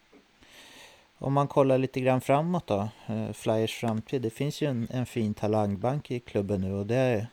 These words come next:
det är ju någonting som Hextall och hans crew ska ha mycket beröm för, för, ja, även där som utomstående så kändes ju situationen i Flyers kändes ju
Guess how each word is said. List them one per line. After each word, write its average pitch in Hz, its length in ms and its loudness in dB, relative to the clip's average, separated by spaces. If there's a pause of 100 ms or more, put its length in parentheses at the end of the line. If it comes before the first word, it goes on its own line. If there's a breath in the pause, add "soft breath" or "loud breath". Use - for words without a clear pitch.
det 123 140 -6
är - 20 0
ju 123 60 0
någonting 101 320 -2
som 98 400 -6 (400)
Hextall 98 480 -2
och 92 80 -2
hans 95 420 -6 (260)
crew 95 380 -4
ska 92 140 -4
ha 92 220 -4
mycket 98 340 -6
beröm 95 300 -2
för, - 220 -6
för, 98 340 -6 (760 soft breath)
ja, 101 200 -4
även 98 280 -2
där 120 140 2
som 107 180 -2
utomstående 101 720 0
så - 140 -10
kändes 95 440 -4
ju 92 120 -4
situationen 107 800 -4
i 98 40 -4
Flyers 113 360 0
kändes 92 360 -6
ju 85 120 -6